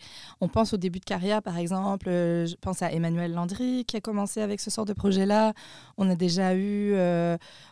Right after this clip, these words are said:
on a déjà eu, euh, Gilles Doiron, qui en a fait, euh, je, euh, il me semble. Euh, tu sais, on, on a eu Amanda Dunn Christie. On a toujours du monde qui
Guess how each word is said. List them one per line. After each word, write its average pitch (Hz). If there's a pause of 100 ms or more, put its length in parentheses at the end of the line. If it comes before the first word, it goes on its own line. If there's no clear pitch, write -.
(120)
on 185
a 170
déjà 175
eu, 190
euh, 160
Gilles 160
Doiron, 165
qui 190
en 190
a 165
fait, -
euh, 196
je, 165 (120)
euh, 175
il 165
me 160
semble. 208 (440)
Euh, 165
tu -
sais, 196
on, 151
on 170
a 175
eu 175
Amanda 175
Dunn 175
Christie. 175
On 226
a 208
toujours 254
du 220
monde 226
qui 190